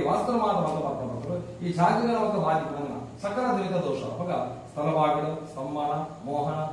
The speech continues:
ಆಕರ್ಷಣ, ಉದ್ದೇಶನ, ಅವರ ಮಂತ್ರ, ಯಂತ್ರ, ಭೂತ, ವೇದ, ಪೀಡಾ ದೋಷದ ಮಾತು ಇತ್ತು ನನ್ನ, ಆ ದೋಷದ ಮಾತ್ರ ನಾವು ಪರಿಹಾರ ಮಾಡ್ಕೊಂಡಿದ್ದೇವೆ. ಅವಾಗ ಪರಿಹಾರ ಮಾತ್ರ, ಆ ದೋಷ ಇತ್ತು, ಆ ದೋಷದ ಮಾತ್ರ ವಿಚಾರದ ಮಾತು ಮತ್ತು ದೋಷದ ಮಾತ್ರ ದೇವತೆ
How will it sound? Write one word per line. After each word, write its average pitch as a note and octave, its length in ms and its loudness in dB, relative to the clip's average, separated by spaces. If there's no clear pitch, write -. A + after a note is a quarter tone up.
ಆಕರ್ಷಣ, D3+ 420 -4
ಉದ್ದೇಶನ, D3+ 440 -6
ಅವರ C3+ 140 -2
ಮಂತ್ರ, F3 240 -2
ಯಂತ್ರ, C#3 240 -4
ಭೂತ, C#3 160 -2
ವೇದ, - 160 -2
ಪೀಡಾ A3 240 8
ದೋಷದ F3 320 4
ಮಾತು D#3 200 4
ಇತ್ತು B2 180 -4
ನನ್ನ, F3 160 0
ಆ D3+ 120 2
ದೋಷದ A3+ 340 2
ಮಾತ್ರ E3+ 200 4
ನಾವು C3 140 0
ಪರಿಹಾರ B2+ 300 -2
ಮಾಡ್ಕೊಂಡಿದ್ದೇವೆ. A#2 420 -4
ಅವಾಗ - 160 0
ಪರಿಹಾರ G#3 260 6
ಮಾತ್ರ, F#3 200 2
ಆ - 120 2
ದೋಷ - 120 0
ಇತ್ತು, F3+ 160 -2
ಆ - 100 -2
ದೋಷದ F#3 220 0
ಮಾತ್ರ - 200 0
ವಿಚಾರದ F#3+ 400 -2
ಮಾತು - 220 -2
ಮತ್ತು E3+ 220 -4
ದೋಷದ A3 320 2
ಮಾತ್ರ F#3+ 220 2
ದೇವತೆ F3 280 -2